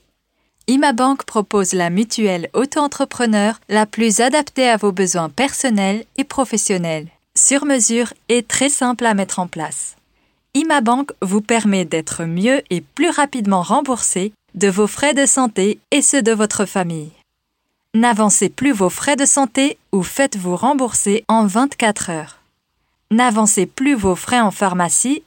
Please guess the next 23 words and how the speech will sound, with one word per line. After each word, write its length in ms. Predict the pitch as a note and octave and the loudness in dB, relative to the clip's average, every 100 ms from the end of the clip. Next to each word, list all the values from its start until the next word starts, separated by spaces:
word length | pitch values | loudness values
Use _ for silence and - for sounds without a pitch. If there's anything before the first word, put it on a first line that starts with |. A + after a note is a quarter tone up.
| - | -2
et 80 | G3+ | 0
chez 220 | - G3 | 2 0
les 100 | F#3 | 0
professionnels 720 | - F#3 F#3+ F3 F#3+ F#3 F#3 | -2 -4 -2 -2 0 0 0
de 140 | E3+ | 0
santé 480 | E3 F3 D3 F#3+ C4 _ | 0 -2 -4 -4 -4 _
grâce 360 | G#3+ A#3 D#4 D#4+ | -10 0 0 0
au 60 | C4+ | -2
tiers 260 | A#3+ G#3+ | -2 -2
payant. 340 | - F3+ D#3+ C#3 _ _ _ _ _ _ _ _ _ _ _ | -2 -4 -4 -8 _ _ _ _ _ _ _ _ _ _ _
Vous 260 | F#3+ A3+ B3+ | 0 2 4
allez 220 | B3+ E4+ | 2 2
chez 240 | D#4+ A#3 G#3+ | 2 2 2
un 80 | |
professionnel 720 | G#3+ - D4 C#4 - B3 C#4+ A#3 | 0 -2 0 0 2 2 0 2
de 100 | G3+ | 0
santé 480 | - G3+ - D4+ | 2 0 -2 -4
qui 180 | D#4+ C4 | -2 0
n'accepte 560 | A#3 A#3 - A#3+ - A#3+ | 2 0 0 -2 0 -2
pas 200 | B3+ C#4 | 2 2
le 120 | D4 | 2
tiers 220 | - D4 | 0 -2
payant ? 320 | - D4 F4 | 0 -2 -2